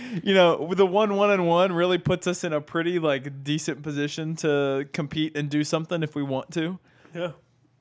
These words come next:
Speaker 1: Um, it, it's good. I, I just am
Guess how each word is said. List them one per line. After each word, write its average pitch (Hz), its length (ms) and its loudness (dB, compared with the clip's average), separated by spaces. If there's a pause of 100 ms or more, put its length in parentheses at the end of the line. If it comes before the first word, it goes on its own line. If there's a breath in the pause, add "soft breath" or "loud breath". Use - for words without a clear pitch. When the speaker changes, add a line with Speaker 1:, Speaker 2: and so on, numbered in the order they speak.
(500)
Speaker 1:
Um, 151 640 2 (160)
it, 170 180 -2 (240)
it's 180 200 -8
good. 214 340 0 (500)
I, 175 340 2
I 180 40 0
just 240 320 -6
am 226 140 -6